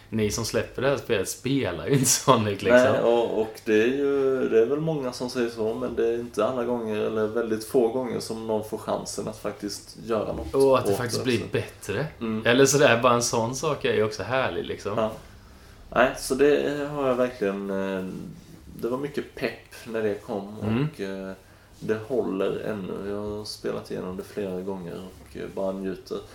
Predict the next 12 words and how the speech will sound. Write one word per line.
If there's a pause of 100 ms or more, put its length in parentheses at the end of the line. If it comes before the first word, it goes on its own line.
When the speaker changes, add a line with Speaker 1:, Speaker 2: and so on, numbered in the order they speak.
(100)
Speaker 1:
Mm.
Speaker 2:
Jag
önskar
väl
lite
typ
att,
eh, (120)
man
bara
hade
alla